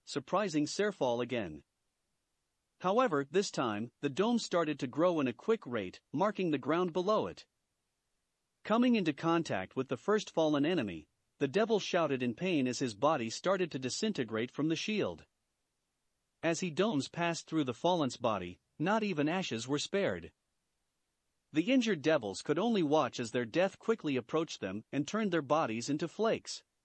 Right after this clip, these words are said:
No one spared, and what was a full battlefield was now a barren wasteland with only three people. The general saw red as he watched the last of his group die.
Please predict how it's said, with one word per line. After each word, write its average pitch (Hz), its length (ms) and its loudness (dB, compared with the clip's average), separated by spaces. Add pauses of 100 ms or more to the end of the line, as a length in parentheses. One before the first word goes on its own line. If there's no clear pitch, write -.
(1000)
No 196 180 4
one 220 220 4
spared, 120 420 2
and 120 100 0
what 180 200 2
was 143 120 0
a 131 80 0
full 214 300 4
battlefield 135 680 0
was 123 220 -2
now 170 220 2
a 123 40 2
barren 147 420 2
wasteland 113 540 -2
with 131 160 -2
only 180 280 0
three 208 280 -4
people. 92 440 -8 (1120)
The 147 100 0
general 220 400 2
saw 160 240 2
red 127 320 2
as 113 140 -4
he 135 100 -2
watched 175 420 0
the 135 100 -2
last 160 340 0
of 143 80 -4
his 131 160 -2
group 202 260 -2
die. 113 380 -2